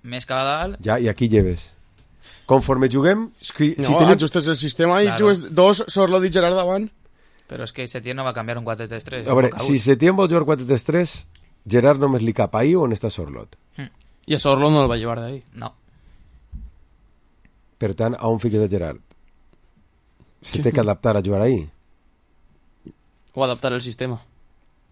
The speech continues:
Speaker 4: que jo pense que seria lo millor.
Speaker 1: Sí.
Speaker 2: És una situació un poc complicada, la veritat, però bueno, veurem com acaba. Eh, Setién n'entén més, ell sabrà com i de quina manera convèncer a Gerard o fer-li veure que lo que té que fer és això.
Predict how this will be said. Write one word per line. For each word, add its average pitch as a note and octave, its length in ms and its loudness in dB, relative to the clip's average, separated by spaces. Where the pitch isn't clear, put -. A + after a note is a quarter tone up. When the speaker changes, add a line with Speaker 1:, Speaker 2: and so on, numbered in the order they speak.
Speaker 4:
que A2 140 -12
jo A#2+ 80 -8
pense C3 260 -6
que C3 100 -10
seria C3 200 -6
lo A#2+ 100 -6
millor. A#2 280 -8
Speaker 1:
Sí. - 260 -18
Speaker 2:
És G#2 160 -16
una C3 120 -8
situació A2+ 360 -10
un A2 60 -12
poc G#2+ 320 -16
complicada, E2+ 720 -16
la B1+ 100 -20
veritat, D2+ 380 -20
però E2+ 140 -16
bueno, A2+ 200 -14
veurem F#2 380 -12
com F2 140 -16
acaba. E2+ 460 -14
Eh, G1+ 420 -20
Setién G#2 380 -4
n'entén F#2+ 260 -8
més, - 480 -6
ell G2+ 100 -10
sabrà G2+ 360 -8
com B2+ 240 -6
i A#2+ 60 -8
de G#2+ 120 -12
quina A#2 220 -8
manera A2+ 320 -4
convèncer A2+ 600 0
a A2 60 0
Gerard A2+ 460 0
o G#2 120 -6
fer-li G#2+ 460 0
veure B2+ 520 2
que G2+ 140 -4
lo F#2+ 180 -8
que - 80 -6
té G2+ 100 -6
que G2 80 -4
fer G#2+ 140 0
és G2 80 -2
això. A2 300 -2